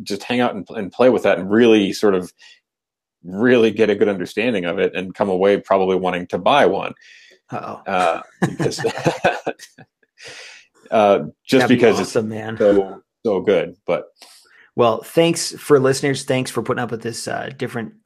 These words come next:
Speaker 2: type of episode. Phil, thanks for asking such good questions. And, and, uh, and if anyone has any other questions, wants to know about this,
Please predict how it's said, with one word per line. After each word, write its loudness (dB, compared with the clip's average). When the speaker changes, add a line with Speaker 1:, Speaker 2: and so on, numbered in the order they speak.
Speaker 2:
type -2
of -8
episode. -4
Phil, 0
thanks -6
for 0
asking -4
such -10
good -10
questions. -4
And, -12
and, -10
uh, -6
and -4
if 0
anyone 0
has -6
any -4
other 4
questions, -2
wants -2
to -6
know 0
about 0
this, 0